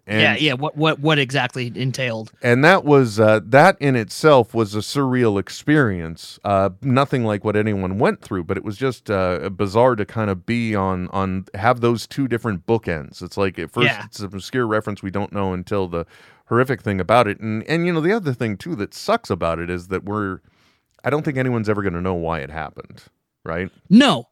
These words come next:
Speaker 2: no, exactly, exactly. Well, and it's, it's just, it's one of those things because, um, if,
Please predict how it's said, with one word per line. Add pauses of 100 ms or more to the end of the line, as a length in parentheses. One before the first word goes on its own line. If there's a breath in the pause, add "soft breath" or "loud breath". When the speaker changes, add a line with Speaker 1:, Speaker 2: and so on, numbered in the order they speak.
Speaker 2:
no,
exactly,
exactly. (260 loud breath)
Well,
and
it's,
it's
just,
it's
one
of
those
things
because, (720 soft breath)
um,
if,